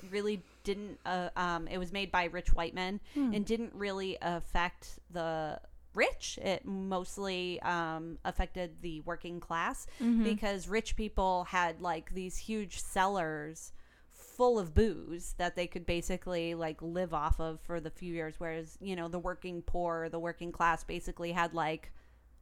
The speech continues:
Speaker 1: a bottle or two of booze at their disposal, and once that was gone, like, they were fucked. That's it. You don't have anything else. Um, so this led to an increase in organized crime, although some historians do dispute that organized crime went up during this period,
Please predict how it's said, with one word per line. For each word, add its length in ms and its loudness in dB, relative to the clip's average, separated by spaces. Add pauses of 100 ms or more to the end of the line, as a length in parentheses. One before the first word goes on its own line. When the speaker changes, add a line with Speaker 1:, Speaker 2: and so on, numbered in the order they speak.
(160)
Speaker 1:
a 60 4
bottle 460 6
or 100 2
two 220 0
of 160 -6
booze 360 0
at 100 -6
their 120 -4
disposal, 520 -2
and 100 -4
once 220 2
that 220 6
was 140 -8
gone, 400 6
like, 240 -4
they 100 0
were 120 -2
fucked. 360 -2
That's 240 -2
it. 180 -2
You 100 -2
don't 140 -2
have 160 -4
anything 360 -8
else. 320 -10 (520)
Um, 440 8
so 400 2
this 260 0
led 240 2
to 160 4
an 80 -4
increase 500 -2
in 120 -2
organized 540 0
crime, 460 2
although 320 4
some 280 2
historians 640 2
do 200 -2
dispute 500 0
that 160 0
organized 460 -4
crime 240 -4
went 160 -6
up 200 -2
during 260 -2
this 180 -6
period, 420 0